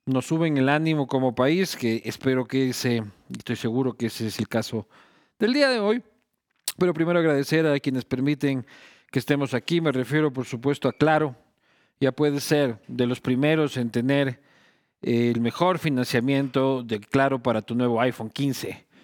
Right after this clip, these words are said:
Desde veinticuatro cu-, cuotas de sesenta y siete con diecinueve al mes. Pídelo y envío gratis en claro punto com punto es. ¿Ves? Te la dije perfecta. Este, cerveza cinco nueve tres,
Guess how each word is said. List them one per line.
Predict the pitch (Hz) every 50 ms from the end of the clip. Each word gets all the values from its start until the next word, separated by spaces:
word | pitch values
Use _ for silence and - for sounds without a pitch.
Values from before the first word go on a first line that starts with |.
| _ _ _ _ _ -
Desde | 123 120 127
veinticuatro | 123 127 120 143 131 - 170 175 170 - 170 160 135
cu-, | 156 147 -
cuotas | - 160 160 151 - 151 151 143
de | 131
sesenta | - - 127 - 135 127 123 - 110
y | 123
siete | - - 233 247 - - 240
con | - 233 233
diecinueve | 208 233 208 - 214 220 220 196 139 113 95 - 208 - _ _ _ _ _ _ _ _ _ _ _ _ _ _ _ -
al | - 110 117 127
mes. | 135 143 135 113 - - - -
Pídelo | - - 135 139 143 139 135 135 131
y | 117 113
envío | 110 117 131 135 131 120
gratis | 120 120 127 131 - 131 127 - -
en | 123 127 135 135 127 - _ _ _ _ _ _ _ _ -
claro | - 165 175 185 190 202
punto | 165 - 170 165 139 - -
com | - - 156 165 175 170 151 - _ _ _ _ _ _ _ _ _ _ -
punto | - 135 143 147 143 123 - 143 135 135 139 - _ _ -
es. | 131 127 123 117 110 - - - 95 85 - - - _ _ _ _ _ _ _ _ -
¿Ves? | 135 170 175 - - - _ _ _ _ _ _ _
Te | - 87 90
la | 95
dije | 110 120 - 135 127
perfecta. | - 110 101 - - 80 - _ - - - _ _ _ _ _ _ _ _ _ _ _ _ _ _ _ _ -
Este, | - 135 131 131 131 127 - - - - 135 131 127 123 123 123 120 123 123
cerveza | 107 123 131 135 135 127 131
cinco | - - 139 131 113 123 117
nueve | 117 113 107 110 107
tres, | _ - 180 185 175 180 196 - - - - - - _